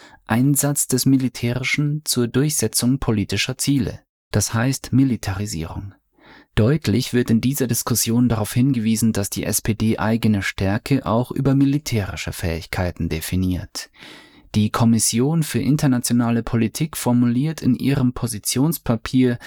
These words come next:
dass die militärischen Fähigkeiten zu einer wirkungsvollen Friedenspolitik gehören.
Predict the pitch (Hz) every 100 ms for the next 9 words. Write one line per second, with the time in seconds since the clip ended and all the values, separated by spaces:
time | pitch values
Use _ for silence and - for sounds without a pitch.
0 | - - 123 120 - - 123 123 117 113
1 | - 131 139 139 113 - 104 98 95 -
2 | 123 131 143 135 - 135 - 113 127 113
3 | 151 - 117 - - 107 107 107 - 131
4 | 113 - - 104 - 107 - 110 131 139
5 | 95 78